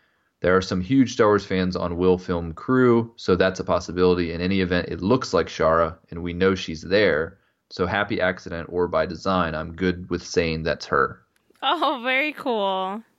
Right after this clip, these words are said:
Speaker 1: So, so he's kind of, like, kind of confirming, but kind of not confirming. <laughs> But still,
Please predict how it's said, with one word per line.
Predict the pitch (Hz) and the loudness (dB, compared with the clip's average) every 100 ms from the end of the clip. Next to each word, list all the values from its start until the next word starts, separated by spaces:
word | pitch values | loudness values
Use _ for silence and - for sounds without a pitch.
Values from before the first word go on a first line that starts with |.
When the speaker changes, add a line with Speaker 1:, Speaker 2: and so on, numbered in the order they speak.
| _ | _
Speaker 1:
So, | - - 85 85 - _ _ _ | -8 -4 -2 -4 -10 _ _ _
so | - 110 | 2 4
he's | 120 117 | 6 4
kind | 147 139 | 2 2
of, | 135 | 4
like, | 131 117 - 104 104 _ _ _ - _ _ _ _ - | 4 2 -2 -14 -16 _ _ _ -20 _ _ _ _ -6
kind | 143 139 | -2 0
of | 139 | -2
confirming, | 143 135 143 139 127 | -4 -6 -4 -2 -2
but | 117 | -2
kind | 131 | -2
of | 123 | 0
not | 135 147 | 0 -2
confirming. | 147 156 160 160 | -2 -2 -2 -8
<laughs> | - | -6
But | 113 123 - 135 269 392 - | -2 -2 0 0 0 -2 0
still, | - 165 113 101 | 4 6 6 2